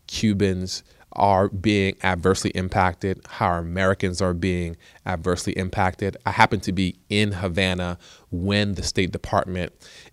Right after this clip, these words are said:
issued the notice that they were going to be withdrawing Americans from the embassy in Havana. Uh, that's gonna have a chilling effect. Uh, not only did they announce that they were gonna be pulling folks out, but what they also did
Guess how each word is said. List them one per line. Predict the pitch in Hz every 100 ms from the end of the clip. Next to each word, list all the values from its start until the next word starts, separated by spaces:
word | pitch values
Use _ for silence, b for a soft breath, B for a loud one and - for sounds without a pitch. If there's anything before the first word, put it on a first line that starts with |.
| _
issued | 107 98 - 101 87
the | 92
notice | 87 87 87 98 -
that | - 92 85 90
they | 90
were | 87
going | 87 87
to |
be | 82 87 82
withdrawing | 90 87 85 92 90 90 92 92 b b b _
Americans | 90 87 92 90 - 92 92
from | - - 98 87 87
the | 85 82 78 - b _ _ _ _ -
embassy | 95 90 - 98 90
in | - 87
Havana. | 80 104 87 90 90 104 123 b b b _
Uh, | 90 85 82 - _
that's | - 104
gonna | - 127
have | 117 120 117
a |
chilling | - - 120 120
effect. | 117 139 123 - - b b
Uh, | 95 95
not | 95 113
only | - 113 101
did | 95 87
they | 98 95
announce | 87 92 98 98
that | 87
they | 95
were | 92
gonna | 87 85
be | 80 82 78 - _ _ -
pulling | - 107 90
folks | - 80 76 -
out, | 147 135 107 B B B
but | -
what | 95 95
they | 92
also | 101 147 170 - 95
did | 90 90 87 85